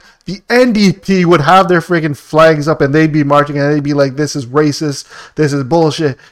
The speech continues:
You guys need to," you know, they'd be, like, holding, uh, health groups, support groups, and doing, like, "For anyone traumatized by this decision, you know, we wanna set up clinics for you guys to talk."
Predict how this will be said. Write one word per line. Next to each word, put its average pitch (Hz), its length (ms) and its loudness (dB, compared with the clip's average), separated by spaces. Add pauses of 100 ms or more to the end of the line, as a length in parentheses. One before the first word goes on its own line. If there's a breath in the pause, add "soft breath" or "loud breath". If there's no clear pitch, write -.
You 151 120 -4
guys 147 200 2
need 156 80 -2
to," 143 160 -4 (120)
you 160 100 -2
know, 139 280 -2 (120)
they'd 156 200 0
be, 156 120 0
like, 135 420 -4 (380 soft breath)
holding, 151 460 0
uh, 127 380 0
health 151 420 0
groups, 151 240 -6
support 147 380 -2
groups, 147 380 -4
and 131 220 -4
doing, 139 200 -4
like, 131 260 -4 (260 loud breath)
"For 175 120 0
anyone 170 320 2
traumatized 151 640 0
by 151 180 2
this 143 260 -4
decision, 143 680 -6
you 143 60 -4
know, 143 80 -2
we 147 160 0
wanna 143 160 -2
set 151 120 -4
up 139 120 -8
clinics 160 340 -4
for 160 120 -4
you 151 100 0
guys 147 400 -2
to 147 80 -8
talk." - 500 -4